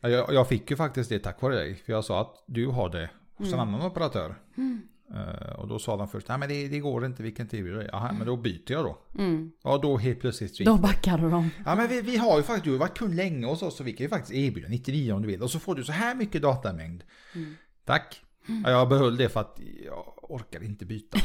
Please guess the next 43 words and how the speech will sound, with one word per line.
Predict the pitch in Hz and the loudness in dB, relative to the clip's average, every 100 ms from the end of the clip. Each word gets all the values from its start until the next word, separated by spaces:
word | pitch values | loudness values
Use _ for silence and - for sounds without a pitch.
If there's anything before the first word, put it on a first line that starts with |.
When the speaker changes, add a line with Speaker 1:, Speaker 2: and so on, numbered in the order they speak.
| 233 | 8
Speaker 1:
om | 190 | 8
jag | - | 2
ska | - | 0
vara | 90 | -4
ärlig. | - - - | -6 -12 -16
Speaker 2:
<laughs> | - - | -18 -12
Ja. | - - - | -6 -6 -8
Speaker 1:
Eh, | - _ | -14 _
men | - 113 | -6 0
det | 127 185 285 - | 0 0 -4 -4
kommer | 247 214 | -4 -2
nog | 202 | -2
en | 180 | 0
nästa | 190 180 127 | 0 -2 -4
fas | 160 143 127 | -2 -4 -4
när | |
jag | 127 | -6
vill | 123 123 | -6 -8
sänka | - 147 131 | -6 -6 -4
lite | 147 139 | -6 -6
till. | 120 - - _ | -6 -6 -10 _
Speaker 2:
Mm. | 175 170 220 370 - _ _ _ _ _ _ _ _ _ - | -4 0 -2 -4 -10 _ _ _ _ _ _ _ _ _ -16
Precis. | 151 - 196 - - _ _ _ _ - - - - _ _ _ _ _ - | -14 -10 -12 -14 -20 _ _ _ _ -20 -20 -20 -20 _ _ _ _ _ 4
Då | 254 | 6
är | 262 | 6
ju | 247 | 4
min | 233 208 | 4 2
nästa | 190 208 147 | 2 0 -4
fråga, | 139 185 160 | -6 -6 -4
älskling. | 143 - 170 165 | -6 -8 -8 -8
Speaker 1:
Yes. | - 131 - - _ _ - | -4 -2 -2 -8 _ _ 2
Speaker 2:
Hur | 285 | 2
kommer | 294 254 220 202 | 2 0 0 -2
det | 185 | -4
sig | 175 180 - | -4 -4 -4
att | 160 156 - - | -4 -4 -8 -20
folk | - - 190 147 - - | -14 -6 -4 -4 -8 -10
lever | 170 190 180 156 147 147 151 156 165 - | -6 -4 -4 -4 -6 -8 -10 -10 -12 -8
över | 180 156 147 | -6 -6 -8
sina | - 185 170 - | -8 -8 -8 -8
tillgångar, | - 185 170 - - | -6 -4 -4 -6 -8
tror | - | -10
du? | 175 | -10